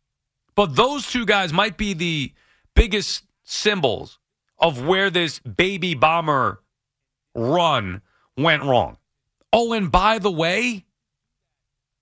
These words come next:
I know he's untouchable because he hit sixty-two homers and had a historic season. But the truth of it is, at some point,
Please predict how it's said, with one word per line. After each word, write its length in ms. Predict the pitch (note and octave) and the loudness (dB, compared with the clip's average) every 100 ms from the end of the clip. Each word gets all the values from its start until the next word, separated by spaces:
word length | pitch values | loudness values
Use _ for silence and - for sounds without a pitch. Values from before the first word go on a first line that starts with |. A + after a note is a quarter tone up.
| _ _ - | _ _ -2
I 120 | F#3 | 0
know 200 | G#3 G#3+ | 0 -2
he's 220 | G3+ F#3 | -4 0
untouchable 800 | G3 G3 - F#3+ - F#3+ G#3 G3+ | 0 0 -2 -2 -2 -2 -2 -2
because 280 | F3+ F3 E3+ | -4 -6 -4
he 80 | F3+ | -4
hit 120 | F#3+ | -6
sixty-two 500 | - F#3+ G#3 F3 G3+ | -6 -8 -8 -6 -4
homers 400 | F3 G3 F#3+ F#3 | -2 0 -2 0
and 100 | E3 | 2
had 360 | F3 F3+ F3 D3 - _ - | 2 4 2 -4 -10 _ -2
a 140 | F3+ | 2
historic 720 | F#3 F3+ - - G3 G3+ G3 - | 2 0 -2 -4 -2 -2 -4 -6
season. 580 | G3 G3+ F3+ A3+ G#3+ - _ _ _ _ _ | -4 -2 -2 -4 -6 -14 _ _ _ _ _
But 180 | G3+ G3+ | 0 2
the 100 | F3+ | 0
truth 480 | - - B3 C#4 B3 | 0 -2 -2 0 0
of 180 | G#3 D#3+ | 0 0
it 120 | D#3 | -2
is, 560 | G3+ A3+ D#3 F#2+ F2 - _ _ _ _ | -2 -2 -2 -4 -10 -16 _ _ _ _
at 200 | G3 F#3+ | 0 0
some 520 | - - - C4+ C#4 G3+ | -4 -2 0 0 -2 -6
point, 560 | - G#3 A3 B2+ D2+ | -6 -4 -4 -4 -8